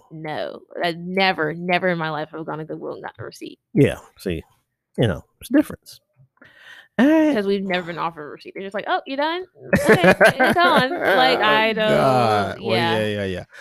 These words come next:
Speaker 1: I
Speaker 2: This
Speaker 1: mean, it would make sense if you're doing it for, like, furniture or something like that.
Speaker 2: Furniture,
Speaker 1: But, like,
Speaker 2: clothes,
Speaker 1: clothes
Speaker 2: anything that you donate to Goodwill, they're supposed to offer you a receipt for
Speaker 1: Yeah,
Speaker 2: your
Speaker 1: I've
Speaker 2: donations.
Speaker 1: never,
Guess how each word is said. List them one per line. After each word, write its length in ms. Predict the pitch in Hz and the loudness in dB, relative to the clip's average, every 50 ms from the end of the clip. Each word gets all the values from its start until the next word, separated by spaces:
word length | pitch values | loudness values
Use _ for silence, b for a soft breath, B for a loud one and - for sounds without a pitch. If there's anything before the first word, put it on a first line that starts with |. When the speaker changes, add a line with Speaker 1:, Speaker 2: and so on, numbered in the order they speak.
| B B B - 240 | B B B 0 2
Speaker 1:
I 20 | 269 | 2
Speaker 2:
This 60 | 294 | 4
Speaker 1:
mean, 260 | 311 320 311 294 262 | 4 4 4 4 6
it 60 | 269 285 | 6 6
would 100 | 285 269 | 6 6
make 180 | 262 247 233 | 4 2 0
sense 220 | - 269 254 - 233 | -2 -6 -6 -6 -6
if 60 | 220 | -8
you're 100 | 233 226 | -6 -4
doing 220 | 220 226 220 220 | -2 -2 -2 -2
it 120 | 208 165 - | -4 -8 -8
for, 160 | - 196 180 | -8 -8 -8
like, 140 | 156 151 - _ _ | -10 -10 -14 _ _
furniture 640 | - 285 381 349 254 226 180 - 175 165 156 160 | -2 0 0 0 0 -2 -4 -8 -8 -8 -8 -8
or 60 | 175 | -10
something 280 | 175 - 170 165 165 156 | -10 -12 -14 -14 -14 -14
like 200 | 165 170 165 - | -14 -14 -8 -2
that. 80 | - | 2
Speaker 2:
Furniture, 280 | 104 117 127 135 143 135 - | 4 4 4 4 2 2 0
Speaker 1:
But, 100 | 131 156 | 0 2
like, 120 | 202 208 202 | 4 4 6
Speaker 2:
clothes, 240 | 123 123 127 123 | 6 6 6 6
Speaker 1:
clothes 420 | - 226 233 247 262 262 262 262 143 | 6 6 6 6 6 4 2 4 4
Speaker 2:
anything 520 | 160 180 202 208 185 165 160 147 143 131 | 6 6 6 6 6 4 2 2 4 2
that 180 | 127 120 - - | 0 0 0 -2
you 80 | 127 | -2
donate 440 | 123 117 117 113 113 110 110 101 92 - | 0 2 2 2 4 2 -2 -6 -8 -12
to 40 | |
Goodwill, 680 | 87 87 - 107 107 - - 92 82 82 78 65 64 - _ _ _ _ _ _ - | -16 -6 -2 -2 -2 -2 -4 -6 -8 -8 -8 -10 -12 -16 _ _ _ _ _ _ -16
they're 100 | - 87 | -16 -14
supposed 520 | - - 90 - - - 98 95 90 - | -14 -16 -18 -18 -10 -8 -8 -8 -8 -10
to 60 | - - - | -16 -12 -8
offer 280 | 101 98 95 - 90 | -6 -6 -6 -8 -12
you 180 | 87 87 87 85 | -12 -10 -10 -10
a 40 | 80 | -12
receipt 380 | 80 87 - - - 82 78 _ _ | -14 -16 -20 -18 -16 -16 -16 _ _
for 80 | - - | -12 -10
Speaker 1:
Yeah, 100 | 185 160 | -8 -8
Speaker 2:
your 100 | 143 - | -8 -8
Speaker 1:
I've 200 | - 156 - - 175 | -8 -8 -10 -10 -14
Speaker 2:
donations. 440 | 170 160 160 160 156 151 _ 160 | -18 -18 -18 -20 -20 -20 _ -14
Speaker 1:
never, 440 | 160 180 175 - - 147 139 131 - | -12 -12 -12 -10 -10 -8 -8 -8 -10